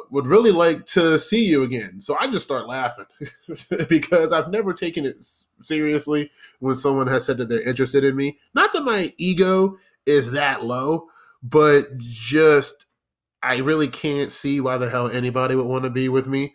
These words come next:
Shit, you guys can tell that I'm crazy just off of this. Can you imagine actually being around me all the time when I'm completely unfiltered?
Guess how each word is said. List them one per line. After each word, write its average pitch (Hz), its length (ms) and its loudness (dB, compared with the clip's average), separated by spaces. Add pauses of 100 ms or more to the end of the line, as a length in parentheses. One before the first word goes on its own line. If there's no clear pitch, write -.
(280)
Shit, 127 360 0
you 143 100 2
guys 151 240 2
can 143 120 -2
tell 143 160 2
that 135 120 0
I'm 127 100 -2
crazy 131 360 -2
just 123 200 -6
off 123 220 -2
of 120 80 -6
this. 131 240 -2
Can 123 140 -6
you 139 100 2
imagine 127 400 -2
actually 127 320 -4
being 123 460 -2
around 123 300 -2
me 117 140 -8
all 113 240 -4
the 120 80 -10
time 139 340 -2
when 120 120 -2
I'm 110 80 -6
completely 147 560 -2
unfiltered? 202 640 -2